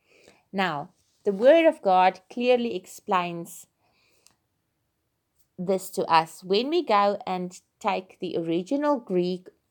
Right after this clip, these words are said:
and Hebrew, the first Bible that was translated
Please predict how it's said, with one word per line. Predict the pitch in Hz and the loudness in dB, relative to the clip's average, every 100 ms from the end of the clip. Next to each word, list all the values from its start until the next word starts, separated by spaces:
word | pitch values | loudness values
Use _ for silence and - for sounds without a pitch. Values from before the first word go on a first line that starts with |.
| - | -4
and | 190 226 226 | -2 -2 -6
Hebrew, | - 180 180 165 160 170 - _ _ _ _ _ _ - _ _ _ _ _ | -10 -4 -2 -2 -4 -4 -10 _ _ _ _ _ _ -20 _ _ _ _ _
the | 190 | -4
first | - 262 254 - | 6 6 6 0
Bible | 160 185 220 208 | 4 4 2 0
that | 175 180 | -2 -4
was | 165 165 - | -6 -8 -8
translated | 180 165 165 175 226 233 202 - | -8 -8 -4 -2 -2 -4 -10 -12